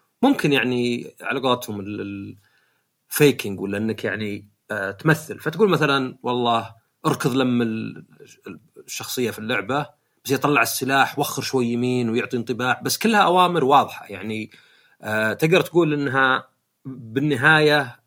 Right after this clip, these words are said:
آه، كأنها محدودة، يعني finite، يعني حتى لو زي الشيء، شيء شطرنج، يعني ال-، ال-، العدد كبير،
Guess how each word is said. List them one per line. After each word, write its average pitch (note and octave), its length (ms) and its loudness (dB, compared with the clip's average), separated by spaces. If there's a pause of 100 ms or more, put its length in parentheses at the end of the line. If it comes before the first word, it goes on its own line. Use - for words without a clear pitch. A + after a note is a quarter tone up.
آه، G#2+ 300 -6
كأنها A#2+ 800 0 (200)
محدودة، A#2+ 460 -2
يعني F#2+ 220 -8
finite، A#2+ 500 -2
يعني G#2 360 -10 (800)
حتى - 220 2
لو E3 80 6
زي C#3 140 4
الشيء، B2+ 220 -2
شيء G#2+ 480 -10
شطرنج، A#2 560 -4
يعني G2 260 -8
ال-، F#2 160 -10
ال-، F#2+ 480 -12 (360)
العدد A#2 380 -4
كبير، B2 520 -4